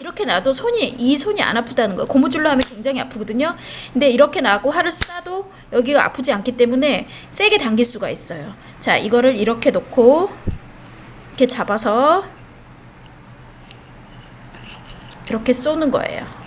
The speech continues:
다시. 자, 해볼게요. 자, 이렇게 놓고, 자, 활을 이렇게 잡아서 이렇게 쏘는 거예요. 이게 화살.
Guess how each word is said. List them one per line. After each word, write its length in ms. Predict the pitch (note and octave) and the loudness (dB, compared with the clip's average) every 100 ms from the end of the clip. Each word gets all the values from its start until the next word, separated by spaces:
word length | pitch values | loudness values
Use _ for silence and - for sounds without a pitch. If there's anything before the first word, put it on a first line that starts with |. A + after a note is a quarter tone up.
| - - - - - - - - - - | -18 -18 -20 -20 -20 -20 -20 -20 -16 -10
다시. 560 | G3+ - G3 A3 D#4 F4+ - - - - - - | -6 -4 2 4 4 0 -10 -18 -18 -18 -18 -16
자, 140 | - | -10
해볼게요. 560 | A3 C4+ G#3 F#3+ A3 F4 - - - - - | -6 -6 0 4 4 2 -2 -14 -18 -18 -4
자, 100 | G3 | 2
이렇게 640 | G3 A3 C4 G#3+ B3 B3+ | 2 2 0 2 2 0
놓고, 680 | G3 F#3+ - A#3+ B3 D4+ E4 - - - - - - - - - - - - - | -2 -8 0 4 6 6 2 -8 -20 -20 -20 -20 -20 -20 -20 -20 -20 -20 -20 -16
자, 180 | - F#3 | -10 -10
활을 280 | F#3 C#4+ C4 | -6 -2 0
이렇게 320 | G3 G#3+ - | 0 0 -2
잡아서 640 | - F3+ G3 - C4 D#4 - | -2 -2 -2 2 2 0 0
이렇게 300 | A3+ A3 A3+ | 0 2 0
쏘는 320 | A3 D#4+ F4 C4 | 0 0 0 -2
거예요. 260 | E3 - | -2 -4
이게 160 | G#3 G#3+ | -2 0
화살. 440 | A3 D4 C4 F3+ | 0 0 0 -2